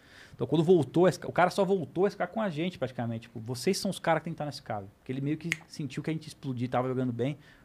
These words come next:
"Vocês são os caras." E aí a gente foi pra S K e realmente a gente estourou, cara. A gente tava, começou a ganhar bastante coisa. Teve uma outra mudança na equipe. Eu acho que o Fênix acabou saindo, finalzinho de L G, começo de S K. Entrou o Boltz e o Phelps, não lembro agora a ordem. Minha memória é ruim pra essas coisas.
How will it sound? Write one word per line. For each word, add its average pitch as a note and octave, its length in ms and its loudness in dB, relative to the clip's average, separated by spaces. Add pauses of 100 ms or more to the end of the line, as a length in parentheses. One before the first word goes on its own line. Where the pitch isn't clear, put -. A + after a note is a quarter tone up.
(120)
"Vocês E3 440 -2
são C3+ 120 -4
os - 80 -8
caras." G#2 340 -6 (560)
E C#3+ 100 0
aí C#3+ 140 4
a D3+ 40 4
gente F3+ 120 -4
foi G3+ 120 -2
pra G#3 80 -4
S - 120 -6
K F#3 180 2
e G3+ 40 2
realmente G#3 260 0
a G#3 60 -8
gente G3+ 80 -6
estourou, G3 320 0
cara. G#2+ 160 -2
A G#2 40 -6
gente - 80 -12
tava, C#3 180 0
começou D3+ 260 -6
a - 20 -12
ganhar D3 140 -4
bastante D3 280 -10
coisa. E3+ 560 -2
Teve F#3 200 0
uma F3 100 4
outra E3 180 2
mudança C#3+ 320 -2
na C3 100 0
equipe. F3 500 -4 (680)
Eu B2+ 120 0
acho C#3 140 0
que - 80 -6
o - 20 -2
Fênix C#3+ 380 -4
acabou B2 180 -6
saindo, C3 560 -2 (160)
finalzinho B2 300 -2
de B2 60 -2
L A#2 120 -2
G, A#2 120 -6
começo A#2+ 200 -6
de B2 40 -6
S A#2+ 120 -10
K. C3+ 320 -4 (200)
Entrou A#2+ 420 -2
o A#2 40 -2
Boltz A#2+ 340 -2
e B2+ 40 -4
o A#2 40 -2
Phelps, B2 440 -6 (160)
não B2 140 -2
lembro A#2+ 160 0
agora A2+ 180 0
a G#2 40 0
ordem. B2+ 260 0
Minha E3+ 80 -4
memória F3+ 200 0
é - 20 2
ruim D3 100 0
pra - 60 -10
essas A#2 140 -6
coisas. G#2+ 300 -4